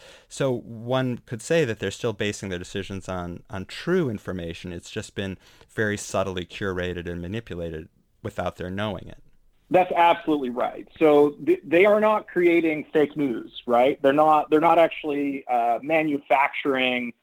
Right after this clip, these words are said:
Speaker 2: um, you know, inaccurate stories or, or something like that to create a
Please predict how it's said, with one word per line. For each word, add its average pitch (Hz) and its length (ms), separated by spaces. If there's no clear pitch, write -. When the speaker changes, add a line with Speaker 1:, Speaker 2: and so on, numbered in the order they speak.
Speaker 2:
um, 113 760
you 123 120
know, 107 340
inaccurate 139 920
stories 123 540
or, 113 240
or 120 140
something 135 300
like 113 180
that 127 340
to 165 100
create 156 440
a 131 160